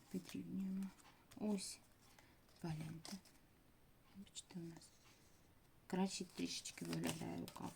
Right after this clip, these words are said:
так? І так само з іншої сторони. Знову цей куточок беремо, підгинаємо. Трішечки, трішечки. Бачите, зовсім трішки я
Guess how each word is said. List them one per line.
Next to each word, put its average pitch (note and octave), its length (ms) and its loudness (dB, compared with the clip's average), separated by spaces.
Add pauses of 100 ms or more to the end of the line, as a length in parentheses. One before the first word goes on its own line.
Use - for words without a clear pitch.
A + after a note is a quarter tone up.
так? B3+ 200 6 (1300)
І D4+ 140 12
так G#3 240 4
само G3 320 8
з E3+ 120 2
іншої E3 360 4
сторони. E3 440 2
Знову E3+ 440 4
цей F#3 180 4
куточок E3 600 0
беремо, F#3+ 520 8 (1900)
підгинаємо. F3 1700 4 (500)
Трішечки, E4 720 10
трішечки. - 580 -2 (840)
Бачите, G3 340 -4 (140)
зовсім B3+ 760 12 (1600)
трішки E3 540 0
я F3 100 -2